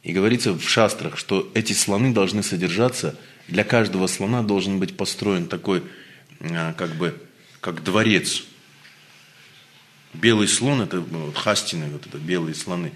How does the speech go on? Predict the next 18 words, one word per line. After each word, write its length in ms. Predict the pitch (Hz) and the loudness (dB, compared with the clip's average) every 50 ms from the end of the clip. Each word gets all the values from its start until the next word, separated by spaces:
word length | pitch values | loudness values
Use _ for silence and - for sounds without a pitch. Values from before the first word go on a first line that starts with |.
| - - | -14 -20
Почему 220 | - - - 107 101 | -10 -6 -4 -2 -2
назывался 360 | 95 90 98 90 85 - - | 0 0 0 0 0 0 -2
Хастинапур 540 | 98 85 - - 95 95 87 - 98 82 76 | -4 -4 -4 -4 -6 -6 -6 -4 -4 -6 -6
это? 160 | - - - - - - 135 156 - - 156 - - - - - - - - - - | -6 -10 -14 -18 -16 -14 -14 -12 -12 -10 -12 -12 -12 -14 -16 -20 -20 -20 -20 -20 -6
И 60 | - 110 | -2 0
он 100 | 123 117 | 0 0
подарил 360 | 127 117 117 120 135 123 117 | 0 0 2 4 4 4 4
ему. 280 | 107 104 98 85 - - - - - - _ _ _ _ _ _ _ _ _ - _ - - - - - _ _ _ _ _ _ _ _ _ - | 4 2 0 -2 -6 -12 -18 -20 -20 -20 _ _ _ _ _ _ _ _ _ -20 _ -20 -20 -20 -20 -20 _ _ _ _ _ _ _ _ _ -4
Это 180 | 117 113 139 | 0 2 2
было 220 | 123 120 143 139 135 | 4 6 6 6 6
сумасшедшее 720 | 131 - 147 147 151 147 - - 165 - - 131 120 113 | 6 6 6 6 8 8 8 8 8 8 8 6 6 6
богатство, 500 | 95 117 117 123 143 156 151 - - 101 | 6 4 4 8 8 6 6 6 0 0
это 160 | 98 - 113 | 2 2 4
было 200 | 107 117 123 127 | 4 6 4 4
так 300 | 123 - 165 151 131 104 | 6 8 8 8 8 8
благоприятно, 800 | 101 113 117 113 113 95 - 120 127 135 156 165 151 156 110 90 | 6 6 6 6 6 4 6 6 8 8 8 8 8 6 2 0
это 240 | 87 92 95 - 117 | 0 0 0 0 2
было, 360 | 113 127 135 139 131 120 - | 2 4 6 6 6 4 2